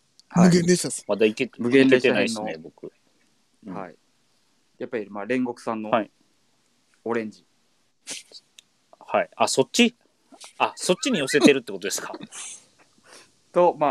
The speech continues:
Speaker 1: あ、合いますし、
Speaker 3: はい。
Speaker 1: まあ、こういうちょっと、まあ、もともとやっぱりこう、エディ・バウアーの、
Speaker 3: はい。
Speaker 1: ちょっとアウトドア色が強いじゃないですか、やっ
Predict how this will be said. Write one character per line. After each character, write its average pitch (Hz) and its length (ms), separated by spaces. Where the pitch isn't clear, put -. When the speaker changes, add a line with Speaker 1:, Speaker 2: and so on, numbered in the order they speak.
Speaker 1:
あ、 131 60
合 156 60
い 165 60
ま 165 160
す 123 120
し、 104 360
Speaker 3:
は - 200
い。 92 100
Speaker 1:
ま 113 260
あ、 - 80
こ 170 120
う 185 60
い 190 60
う 190 40
ち 190 80
ょ 180 40
っ - 40
と、 117 80
ま 104 180
あ、 95 120
も 135 140
と 214 100
も 208 120
と 214 100
や 208 60
っ - 20
ぱ - 100
り 131 100
こ 92 360
う、 - 400
エ 139 80
デ 165 140
ィ・ 160 40
バ 156 140
ウ 139 100
ア 107 60
ー 104 40
の、 95 140
Speaker 3:
は 117 160
い。 - 80
Speaker 1:
ち - 80
ょ - 20
っ - 0
と - 80
ア 151 100
ウ 175 80
ト 190 200
ド 185 120
ア 175 460
色 101 240
が 101 60
強 147 280
い 113 40
じ 104 60
ゃ 92 40
な 87 60
い - 20
で 87 40
す - 60
か、 87 80
や 87 60
っ - 20